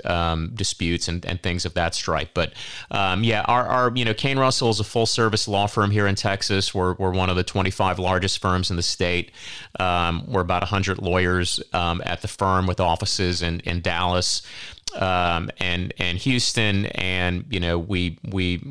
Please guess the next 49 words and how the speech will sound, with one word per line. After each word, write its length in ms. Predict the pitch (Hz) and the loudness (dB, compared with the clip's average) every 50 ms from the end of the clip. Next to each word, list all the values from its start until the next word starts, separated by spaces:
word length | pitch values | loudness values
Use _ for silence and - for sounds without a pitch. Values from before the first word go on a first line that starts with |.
| 127 101 | -4 -2
we 120 | 95 90 | -2 0
service 500 | 80 - - 127 120 110 104 104 - - | 0 2 2 4 4 4 4 2 0 0
the, 180 | - 98 92 90 90 | 2 2 2 2 0
you 100 | 107 110 | 0 -2
know, 120 | 95 90 85 | 0 0 0
the 80 | 87 | -2
full 200 | - - 113 101 | 0 0 0 0
panoply 600 | 98 - - 107 98 92 92 - - - 101 95 90 | 0 0 -2 0 0 0 -2 -2 0 0 2 2 2
of, 240 | 87 87 87 - - - - - - - - - | 2 2 0 -2 -6 -16 -16 -16 -16 -12 -6 -2
uh, 100 | 95 92 - | -2 -2 0
of 200 | - 92 90 90 | 0 0 0 0
needs 460 | 92 95 101 98 98 98 98 98 - | 0 0 2 2 0 0 0 -2 -2
that, 300 | - 95 90 87 98 98 | 0 0 0 0 0 -2
that 140 | - 92 87 | -2 0 2
oil 240 | 92 92 92 90 87 | 2 2 2 2 2
and 120 | 85 85 | 0 0
gas 260 | 87 87 82 87 - | 0 -2 -2 -2 -2
companies 460 | - - 101 87 82 82 78 80 - - | -2 -2 -2 -2 -2 -2 -2 -4 -4 -2
have. 320 | 90 85 80 78 80 - | -2 -2 -2 -2 -2 -2
So, 380 | - - 104 87 85 82 87 - - | -2 0 0 2 0 0 -2 -2 -2
um, 360 | 90 85 82 82 80 82 85 - - | 0 0 0 0 -2 -4 -6 -8 -8
you 140 | - 98 90 | -6 -4 -2
know, 160 | 87 82 76 - - | -2 -2 -4 -4 -4
absolutely, 640 | 104 107 110 - - - 107 104 104 98 95 87 | -4 -4 -2 -2 -2 0 0 0 2 2 2 0
if, 180 | 85 90 - - | 0 -2 -4 -4
if 100 | - 87 | -4 -4
folks 360 | - - 117 110 113 - - | 0 2 2 2 2 0 -2
would 100 | - 104 | -2 -2
like 220 | 104 98 98 98 - | 0 0 -2 -2 -2
to 80 | - | -4
chat, 440 | - - - - 95 95 95 - - - - - - - - - | -2 -2 0 0 0 0 -2 -4 -8 -12 -18 -16 -16 -18 -14 -8
uh, 480 | - - 90 90 87 87 82 - - 92 | -2 0 2 4 4 4 2 0 -2 -2
more 400 | 139 113 107 113 110 110 110 110 | 2 4 4 6 6 6 6 4
with 220 | 101 98 98 - - | 4 2 2 0 2
me, 480 | 101 101 101 101 101 101 101 101 98 | 0 2 2 2 2 2 0 0 -2
um, 480 | - - 87 90 90 87 87 85 85 - | -2 -2 0 2 2 2 2 0 -2 -2
offline 840 | - 113 101 95 95 - - 98 98 95 92 95 95 98 98 98 95 | 0 0 0 0 0 -2 -2 0 0 2 2 2 2 2 2 2 0
at, 220 | 85 85 - - | 0 -2 -2 -4
at 220 | - 85 85 95 | -4 -2 -2 0
no 180 | 101 95 95 95 | 0 2 2 2
cost 500 | - - - 104 92 92 92 95 - - | 0 0 0 2 2 2 2 0 -2 -2
about 300 | 107 87 95 87 87 90 | -2 0 0 0 0 2
the 160 | - 90 87 | 0 0 0
issues 480 | 92 92 - - 104 95 92 95 92 - | 0 0 0 2 2 2 2 0 0 0
that, 240 | - 87 85 - - | 0 -2 -2 -2 -2
that 200 | 92 87 87 - | -2 -2 0 0
they're 120 | 95 92 | 0 0
facing, 560 | - - 101 90 90 87 - - 92 87 87 | 0 0 0 0 0 0 0 0 0 0 0
uh, 160 | 85 82 85 | 0 0 0